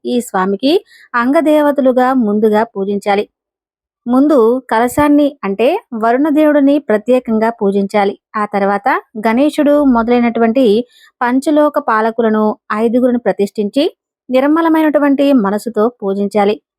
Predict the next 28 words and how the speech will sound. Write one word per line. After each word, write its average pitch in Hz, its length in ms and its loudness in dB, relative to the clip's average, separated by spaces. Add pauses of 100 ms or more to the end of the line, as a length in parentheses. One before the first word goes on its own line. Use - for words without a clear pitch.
(540)
దీనికి 302 440 2 (340)
జాతి, 240 520 0
మత, 294 260 2
కుల 269 280 0
విభేదాలు 233 580 2
అంటూ 214 260 0 (100)
ఏమీ 208 320 0
లేవు. 196 240 2 (220)
ఏ 220 220 0
వర్గం 277 380 0
వారైనా 220 400 -2
చేయవచ్చు 208 580 -2
కూడా 190 260 -2 (240)
అని 202 180 -6 (200)
చెప్పవచ్చు. 190 460 -4 (1200)
ఈ 247 280 0
వ్రతం 226 340 0 (360)
అన్ని 254 260 2
రకాల 294 440 0
సంపదలను 208 680 -2
ఇస్తుంది 202 460 -2 (180)
అని 196 120 -4
చెప్పగా, 202 400 -2 (320)
ఆ 277 120 -2
తర్వాత 277 420 -2
సూత 214 340 -4
మహర్షుల 247 420 0
వారు 226 280 0